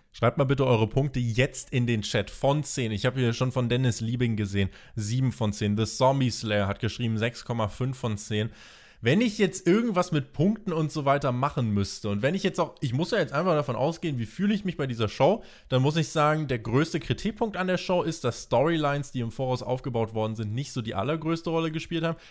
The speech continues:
Das, was hier beim Event selber passiert ist, ich fand kein Match unterirdisch. Ich fand, es gab Highlights, durchaus, es gab große Momente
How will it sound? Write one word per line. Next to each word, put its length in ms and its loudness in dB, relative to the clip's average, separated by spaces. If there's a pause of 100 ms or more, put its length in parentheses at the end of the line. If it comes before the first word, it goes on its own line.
(100)
Das, 180 4
was 160 2
hier 140 2
beim 140 4
Event 280 0
selber 260 2
passiert 460 -2
ist, 300 -8 (340)
ich 160 -6
fand 220 -2
kein 340 0
Match 380 -2
unterirdisch. 920 2 (260)
Ich 200 -2
fand, 340 0
es 160 -4
gab 400 2 (260)
Highlights, 760 2 (220)
durchaus, 680 4
es 140 -4
gab 220 -4
große 340 2
Momente 600 2